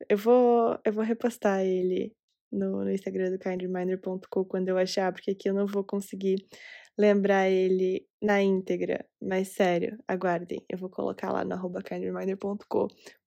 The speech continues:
que eu acho que traduz muito essa, esse The Great Life Experimenter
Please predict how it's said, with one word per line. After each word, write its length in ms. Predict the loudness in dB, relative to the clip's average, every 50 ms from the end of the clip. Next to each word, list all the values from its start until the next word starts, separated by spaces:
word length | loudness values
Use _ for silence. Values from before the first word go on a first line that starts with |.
| _ _
que 100 | _ -2
eu 100 | 0 0
acho 560 | 2 0 0 -2 0 0 0 0 0 -2 -4 -6
que 80 | -6 -6
traduz 460 | -2 -2 -2 0 0 -2 -2 -2 -2
muito 300 | -2 -2 -2 -4 -4 -6
essa, 360 | -8 -6 -6 -6 -6 -6 -4 -6
esse 140 | -6 -6 -4
The 100 | -6 -4
Great 260 | -2 -2 -4 -4 -4
Life 300 | -4 -4 -4 -4 -6 -6
Experimenter 920 | -8 -8 -10 -8 -4 -4 -2 -2 -2 -4 -4 -6 -4 -2 -2 -2 -2 -2